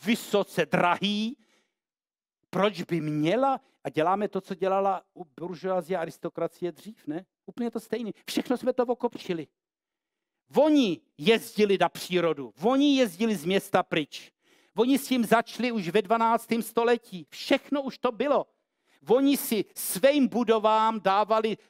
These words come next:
to právo je ikonizovat. Eh, kostely mohly být ikonizovaný. Eh, paláce mohly být ikonizovaný. My děláme jenom to stejný.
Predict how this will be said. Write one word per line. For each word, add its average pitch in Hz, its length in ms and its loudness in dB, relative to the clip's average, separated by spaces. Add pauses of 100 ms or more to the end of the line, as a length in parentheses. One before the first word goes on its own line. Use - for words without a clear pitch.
(140)
to 175 120 0
právo 196 600 0
je 220 140 -2
ikonizovat. 208 960 0 (440)
Eh, - 260 -10
kostely 254 480 0
mohly 208 280 0
být 226 300 -2 (400)
ikonizovaný. 185 880 0 (260)
Eh, - 120 -12 (180)
paláce 226 500 2
mohly 202 200 -2
být 214 200 -2
ikonizovaný. 202 500 -4 (220)
My 208 220 0
děláme 240 560 2
jenom 233 500 0
to 240 160 2
stejný. 247 400 -2